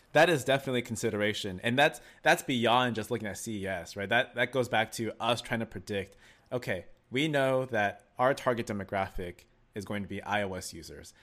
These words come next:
And if it's gonna be I O S users, we need to figure out ahead of time, what is the next iPhone going to have in terms of wireless charging, you know, technology? You know, again, how fast will it be?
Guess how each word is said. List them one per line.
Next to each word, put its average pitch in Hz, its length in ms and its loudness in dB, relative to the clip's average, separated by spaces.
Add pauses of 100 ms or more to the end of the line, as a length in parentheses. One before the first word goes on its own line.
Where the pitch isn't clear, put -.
(140)
And 110 100 -4
if 107 40 -2
it's 95 100 -6
gonna 127 120 -2
be 113 100 -2
I 135 160 6
O 151 80 4
S 151 160 -2
users, 95 420 -4
we 123 100 -2
need 160 180 -2
to 113 180 -6
figure 110 400 -2
out 101 280 2
ahead 113 220 -6
of 113 80 -8
time, 92 320 -8 (240)
what 139 320 4
is 123 160 -2
the 110 100 -4
next 104 320 -2
iPhone 110 520 -2
going 101 240 -4
to 98 160 -8
have 120 440 2
in 98 120 -10
terms 104 240 -8
of 95 120 -12
wireless 95 400 -4
charging, 87 500 -10 (120)
you 107 80 -12
know, 92 60 -10
technology? 90 640 -10 (340)
You 107 60 -12
know, 90 140 -8
again, 110 280 -2 (240)
how 113 240 2
fast 117 400 2
will 113 80 -4
it 101 100 -6
be? 110 500 -2